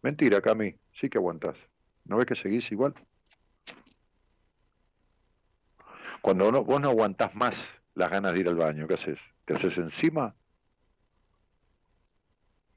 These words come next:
Bueno, te estás haciendo encima con tus ganas de vivir. O sea, dicho con el mayor de los cariños, te estás cagando en vos.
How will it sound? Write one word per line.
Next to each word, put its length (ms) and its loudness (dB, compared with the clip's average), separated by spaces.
Bueno, 260 -2
te 80 -2
estás 240 -4
haciendo 460 -4
encima 420 0
con 180 -4
tus 160 0
ganas 220 -2
de 80 0
vivir. 320 0
O 100 -8
sea, 440 2
dicho 300 -4
con 160 -2
el 80 -6
mayor 340 0
de 80 2
los 100 -2
cariños, 460 -2
te 80 -8
estás 180 -6
cagando 380 -2
en 100 -14
vos. 340 -16